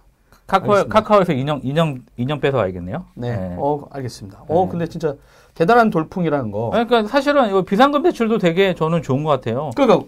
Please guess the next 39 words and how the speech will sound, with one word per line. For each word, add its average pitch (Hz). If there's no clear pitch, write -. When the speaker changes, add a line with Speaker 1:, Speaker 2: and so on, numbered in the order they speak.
Speaker 2:
아이디어 247
좋았어요. 214
아이디어 208
Speaker 1:
어, -
Speaker 2:
좋았어. 143
Speaker 1:
어, 170
정말, 220
그러니까 -
Speaker 2:
월급, 269
Speaker 1:
이런, 269
이런 -
아이디어. 240
Speaker 2:
월급 240
날짜는 202
다가오는데 175
Speaker 1:
어, 202
돈이 262
당장 220
필요해. 165
Speaker 2:
어. 160
Speaker 1:
어, 143
Speaker 2:
아, 190
Speaker 1:
근데 214
써야 277
Speaker 2:
그래. 196
Speaker 1:
돼. 113
Speaker 2:
어. 147
Speaker 1:
써야 214
돼. 110
원래 147
사실은 202
없으면 143
안 117
써야 165
되는데. 165
Speaker 2:
어, 160
그때 151
저 156
그, -